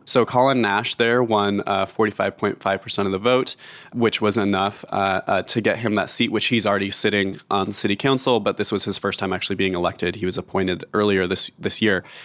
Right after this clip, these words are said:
But kind, a lot of the conversation that we've had here on CityCast Boise, um, and, uh,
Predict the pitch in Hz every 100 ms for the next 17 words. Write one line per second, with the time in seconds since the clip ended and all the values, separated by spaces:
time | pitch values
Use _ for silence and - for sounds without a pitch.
0 | - - 123 151 135 113 - _ - -
1 | 165 160 127 131 180 151 123 110 113 -
2 | 113 104 107 107 98 98 98 101 110 95
3 | 92 101 - 143 131 - 117 107 - 104
4 | 98 95 107 101 - 107